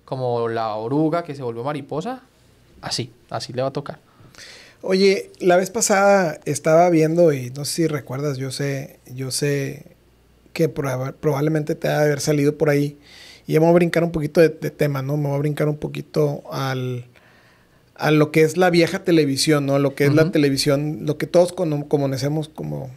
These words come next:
Speaker 2: como televisión hoy en día, ¿no? O la programación de T V. Y había una, un corto que me tocó y me estuvo saliendo mucho tiempo en, en Instagram, un
Speaker 1: Ujú.
Speaker 2: reel,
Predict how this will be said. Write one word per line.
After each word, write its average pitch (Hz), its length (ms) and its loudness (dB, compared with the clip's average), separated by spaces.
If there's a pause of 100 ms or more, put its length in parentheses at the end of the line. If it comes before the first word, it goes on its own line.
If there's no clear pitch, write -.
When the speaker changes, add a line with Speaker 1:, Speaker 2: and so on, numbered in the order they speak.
(140)
Speaker 2:
como 139 220 -4
televisión 139 480 -2
hoy 143 120 2
en 143 120 0
día, 135 240 -2
¿no? 143 180 -4
O 151 220 -6
la 143 380 -4
programación 139 600 -2
de 143 100 0
T 147 160 0
V. 131 200 -2 (640)
Y 143 440 4
había 160 380 4
una, 165 920 4 (220)
un 160 200 2
corto 160 540 0
que 139 260 -4
me 139 200 -6 (280)
tocó 151 380 4
y 156 60 6
me 151 80 -2
estuvo 151 240 2
saliendo 143 380 0
mucho 143 300 -4
tiempo 139 720 -2
en, - 400 -14 (1080)
en 147 140 -4
Instagram, 143 640 0
un 135 80 -4
Speaker 1:
Ujú. 131 40 -2
Speaker 2:
reel, 151 360 2